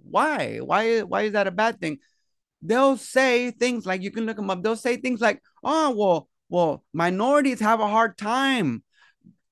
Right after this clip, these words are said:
getting a license or, or getting the proper documentation to get an I D." You know, like, right out, right away, it's like a low expectations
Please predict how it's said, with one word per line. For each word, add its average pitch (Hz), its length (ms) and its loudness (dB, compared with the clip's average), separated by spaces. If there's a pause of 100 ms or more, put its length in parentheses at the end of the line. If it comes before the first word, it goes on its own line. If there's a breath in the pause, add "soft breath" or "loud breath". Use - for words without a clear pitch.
(120)
getting 185 320 0
a 156 60 2
license 143 720 -2 (160 loud breath)
or, 190 240 4
or 180 260 4
getting 196 300 -2
the 190 80 -2
proper 180 300 -4
documentation 170 800 -2
to 170 160 -8
get 165 220 0
an 165 160 0
I 135 240 -2
D." 117 400 -6 (640)
You 147 80 -4
know, 170 140 0
like, 165 260 0
right 214 200 2
out, 269 200 2
right 247 180 2
away, 269 460 2 (220 loud breath)
it's 185 160 -2
like 226 240 -2
a 156 160 -4 (160 loud breath)
low 202 200 2
expectations 208 1080 -2